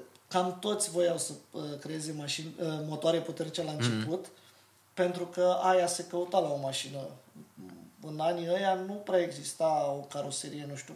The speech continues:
Speaker 1: cum, sau
Speaker 2: Mhm.
Speaker 1: un interior super, uh, uh, fancy
Speaker 2: Da, da, da.
Speaker 1: sau confortabil. Nu, atunci era joaca doar pe motor. Uh, de aici, uh, de aici și, și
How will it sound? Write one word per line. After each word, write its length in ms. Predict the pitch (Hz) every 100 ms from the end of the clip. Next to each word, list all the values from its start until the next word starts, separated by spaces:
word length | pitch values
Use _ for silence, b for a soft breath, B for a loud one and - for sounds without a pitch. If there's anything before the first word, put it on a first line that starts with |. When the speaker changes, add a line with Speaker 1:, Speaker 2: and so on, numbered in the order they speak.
| -
Speaker 1:
cum, 140 | 147
sau 180 | 110 -
Speaker 2:
Mhm. 100 | -
Speaker 1:
un 60 | 143
interior 560 | 143 143 135 139 143
super, 360 | - 135 143 139
uh, 380 | 139 127 127 127 b b b b _
uh, 320 | 143 127 139 - - - - - - _
fancy 480 | - 147 120 - - -
Speaker 2:
Da, 60 | 117
da, 180 | 110 101
da. 60 | 92
Speaker 1:
sau 180 | 87 - - b b b b -
confortabil. 640 | 139 131 135 127 117 107 - _ b b b
Nu, 240 | - 262
atunci 340 | 151 - 254 -
era 380 | 214 240 233 190
joaca 320 | 160 247 226
doar 200 | 202 226
pe 100 | 220
motor. 440 | 220 214 185 131 - _ _ _ _ B B B
Uh, 320 | - 151 151 151
de 60 |
aici, 320 | 165 185 180 -
uh, 380 | 147 175 170 160 165 - - - - - - - - - _
de 160 | 170 156
aici 160 | 160
și, 460 | 160 160 160 151 147
și 360 | - 151 147